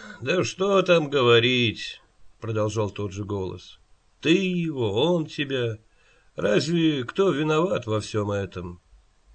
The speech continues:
«Виноват», оборвал Басов. «Виноват потому, что подл был, не сказал о своей болезни. Надо было сказать, я бы знал. За такую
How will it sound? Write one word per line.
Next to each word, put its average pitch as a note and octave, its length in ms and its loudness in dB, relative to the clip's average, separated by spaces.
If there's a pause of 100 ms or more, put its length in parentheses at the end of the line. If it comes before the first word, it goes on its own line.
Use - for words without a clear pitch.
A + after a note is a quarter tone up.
«Виноват», A#2+ 1000 6 (560)
оборвал G#2+ 480 0
Басов. G2+ 540 -6 (1040)
«Виноват A#2+ 720 8
потому, C#3 480 6
что C3 300 2
подл A2+ 600 4
был, G#2 420 2 (440)
не C3 140 -2
сказал A#2+ 520 6
о A2 60 2
своей A2+ 340 0
болезни. G2+ 720 0 (680)
Надо C#3+ 320 8
было C3+ 240 8
сказать, B2+ 600 8
я C3+ 140 2
бы C#3 120 2
знал. G#2 540 2 (960)
За A2 220 -6
такую C3+ 560 2